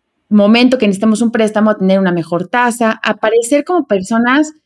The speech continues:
pues, más responsables, ¿no? Y, y, y, y buenos pagadores, que es lo que realmente todos los bancos están buscando, buenos pagadores.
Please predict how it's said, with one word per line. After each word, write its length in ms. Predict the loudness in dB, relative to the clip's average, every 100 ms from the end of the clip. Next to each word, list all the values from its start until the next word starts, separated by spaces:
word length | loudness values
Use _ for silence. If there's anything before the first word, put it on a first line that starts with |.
| _ _ _ _
pues, 180 | -2 2
más 140 | 2
responsables, 680 | 0 0 -2 0 -2 -2 -4
¿no? 240 | -4 -2 -2
Y, 40 |
y, 560 | -2 -4 -2 -2 -2 -2
y, 260 | -4 -4 -4
y 220 | -6 -6
buenos 420 | 0 2 4 2 0
pagadores, 600 | -4 -2 -2 0 -2 -2
que 100 | -2
es 80 |
lo 180 | 0 0
que 160 | 0 0
realmente 360 | 2 0 -2
todos 260 | -2 0 0
los 140 | -2 -2
bancos 340 | -2 -2 -4
están 220 | -4 -4
buscando, 400 | -6 -6 -10 -12 -6
buenos 260 | -2 -2 -2
pagadores. 540 | -4 -2 -4 -8 -16